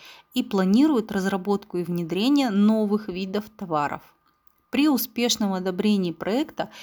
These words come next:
можно получить грант от пятнадцати до тридцати миллионов рублей. Грант можно потратить на расходы, связанные с выполнением неокр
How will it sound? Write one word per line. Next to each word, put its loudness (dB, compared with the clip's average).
можно 4
получить -4
грант 0
от -4
пятнадцати -6
до 0
тридцати -2
миллионов -2
рублей. -2
Грант 2
можно 2
потратить -6
на 0
расходы, -4
связанные 2
с -4
выполнением -2
неокр 0